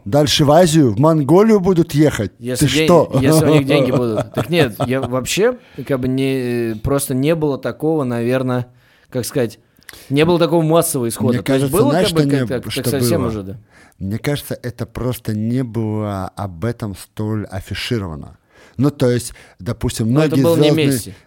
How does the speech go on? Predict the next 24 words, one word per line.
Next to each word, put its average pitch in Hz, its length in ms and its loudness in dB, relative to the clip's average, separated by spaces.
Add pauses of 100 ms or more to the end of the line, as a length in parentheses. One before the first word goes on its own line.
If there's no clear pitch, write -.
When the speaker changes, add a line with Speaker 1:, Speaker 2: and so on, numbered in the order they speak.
Speaker 1:
Да, 107 360 0
многие 135 320 0
звёздные 135 420 0
игроки, 143 360 -2
там, 120 200 -2
они 120 180 0
просто 127 360 -4
там, 110 420 -4
в-, - 160 -14
ну, 127 220 -2
ну, 123 140 -2
смотри, 127 320 -2
Ибрагимович, 113 680 0
да, 123 180 0
он 131 160 0
же 101 120 -6
там 113 180 -2
уходил 117 680 0
играть, 107 420 -4
уезжал 113 500 0
играть 107 320 -6
в 90 220 -12
Лос-Анджелесский 107 760 -6
клуб, 196 360 -4